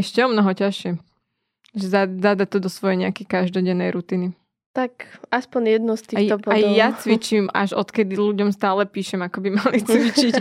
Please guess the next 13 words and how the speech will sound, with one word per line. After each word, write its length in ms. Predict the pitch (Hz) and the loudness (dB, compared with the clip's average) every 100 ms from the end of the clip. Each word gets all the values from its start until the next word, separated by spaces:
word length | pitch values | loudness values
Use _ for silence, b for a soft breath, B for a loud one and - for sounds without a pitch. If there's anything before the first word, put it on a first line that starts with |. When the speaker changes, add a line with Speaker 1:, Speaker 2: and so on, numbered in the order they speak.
| 403 | 0
Speaker 2:
<laughs> 180 | 453 247 | 0 0
Speaker 1:
Som 160 | 262 247 | -2 -2
si 160 | 262 | 2
jedného 320 | 240 233 247 247 | 0 2 0 2
dňa 220 | 240 214 | 0 0
povedala, 420 | 233 233 226 208 | 2 2 2 2
že 60 | 202 | 0
asi 240 | 185 - | 0 0
nastal 320 | 196 180 196 | 0 0 -2
čas 320 | 180 190 233 - | 0 0 -2 -2
pravidelnejšie 840 | 214 185 190 190 190 185 185 185 | 0 0 0 0 -2 -2 -2 -4
cvičiť, 380 | 185 185 - 185 | -6 -10 -8 -6
že 240 | 180 190 | -4 -4